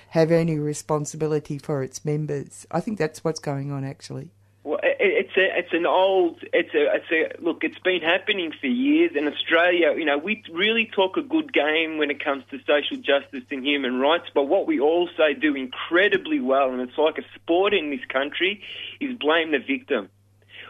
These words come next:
Speaker 2: We individualise the problem. You'll see The Age, which is supposedly the better newspaper, they'll show a photo of one individual homeless person and describe their situation.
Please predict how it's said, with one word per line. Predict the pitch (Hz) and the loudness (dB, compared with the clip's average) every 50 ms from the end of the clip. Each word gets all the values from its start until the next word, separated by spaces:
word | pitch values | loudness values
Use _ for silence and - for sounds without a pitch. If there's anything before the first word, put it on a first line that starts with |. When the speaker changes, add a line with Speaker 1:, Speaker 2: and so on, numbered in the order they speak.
| - | -2
Speaker 2:
We | - 156 143 - 190 | -2 -2 0 2 0
individualise | 202 202 175 180 143 143 185 220 185 208 214 214 208 202 190 185 185 185 160 151 | 0 2 2 2 2 2 -2 -2 0 0 0 2 4 4 4 4 4 4 0 -4
the | 160 151 | -8 -8
problem. | - - 156 165 190 185 202 240 254 254 247 - - - - - - - | -2 2 2 2 2 2 0 0 0 -2 -6 -10 -16 -16 -16 -16 -10 -2
You'll | 165 170 165 - - | -2 0 0 2 2
see | 220 220 214 | 2 2 2
The | 180 190 170 | 0 2 2
Age, | 156 175 180 196 196 190 185 147 - 160 | 4 4 4 4 4 2 2 0 -4 -8
which | 131 160 170 170 - - | -6 -6 -6 -4 -4 -4
is | 170 151 127 - | -4 -4 -6 -6
supposedly | 165 151 - - - 165 175 190 185 165 160 156 151 156 156 | -6 -6 -2 2 2 4 4 4 2 0 -2 -4 -2 -2 2
the | 147 147 131 | 2 2 2
better | 131 160 165 160 151 | 2 2 2 2 0
newspaper, | 143 147 151 165 190 196 - - - - 139 123 127 123 - 127 139 175 - - - - - - - - - | -2 -2 -2 -2 -2 -2 -4 -8 -2 0 0 2 2 0 2 0 0 0 -2 -10 -20 -20 -20 -20 -20 -18 0
they'll | 131 156 170 190 185 | 2 4 4 4 4
show | - - - 170 160 156 147 147 | 4 2 4 4 6 6 4 2
a | 151 - - | 2 0 0
photo | - 175 180 185 196 185 180 170 107 85 | 2 4 6 6 4 4 4 4 4 2
of | 151 131 | 2 0
one | 131 139 165 190 208 208 | 0 0 2 2 2 0
individual | 123 196 202 180 180 170 165 185 170 151 170 170 170 156 | -2 -4 -2 -2 -2 -2 -2 -4 -4 -2 -2 0 0 2
homeless | 143 156 151 156 160 160 160 156 - - | 2 2 2 2 0 -2 -6 -8 -8 -10
person | - 165 147 147 156 151 160 160 147 | -4 0 0 0 2 2 0 0 0
and | 139 139 135 127 | 0 0 -2 -4
describe | 139 127 - - - 151 147 147 147 131 123 | -8 -12 -12 -2 2 4 4 4 2 2 -2
their | 156 147 151 - - | -2 -2 -2 -4 -8
situation. | 156 - - - 151 139 131 123 123 139 135 - - 120 110 | -10 -6 -4 -4 0 2 2 2 4 2 0 -2 -2 -4 -6